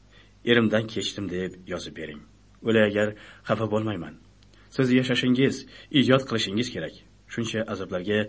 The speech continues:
chidayapmanmi? Bunga ham chidayman. Umuman olganda, o'zimning ham yashagim kelmay qoldi. Siz ozod qush edingiz. Menga tegib, qafasga tushdingiz.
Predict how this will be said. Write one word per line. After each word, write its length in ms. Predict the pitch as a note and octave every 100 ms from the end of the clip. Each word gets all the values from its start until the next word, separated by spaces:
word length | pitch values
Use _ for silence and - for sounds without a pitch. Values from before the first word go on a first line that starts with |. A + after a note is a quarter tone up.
| - -
chidayapmanmi? 840 | - F#2+ F#2 F2+ F#2 G#2 D3+ G#2 - - _ - _ - - _ -
Bunga 260 | - - -
ham 200 | - -
chidayman. 440 | - - - - - - _ _ _ - - - - - - - _
Umuman 260 | A#2 D3+ D#3+
olganda, 420 | C3 A2 G2+ A#2 B2 B2+ - - -
o'zimning 420 | A2 F#2+ F2 A2
ham 180 | G#2 F#2+
yashagim 380 | D#2+ - D#2+ D#2+
kelmay 320 | - D2+ C#2+
qoldi. 320 | C#2+ D2 D2+ D#2+ - - - _ _ - - -
Siz 200 | - C#3+ C#3
ozod 340 | B2+ B2+ C#3
qush 280 | - C#3+ -
edingiz. 400 | G#2 E2+ D2 C#2 - - - _ _ -
Menga 240 | G#2 A2 C3
tegib, 300 | A#2 A2+ A2+ - - -
qafasga 420 | - F#2+ G2+ - -
tushdingiz. 460 | - - - -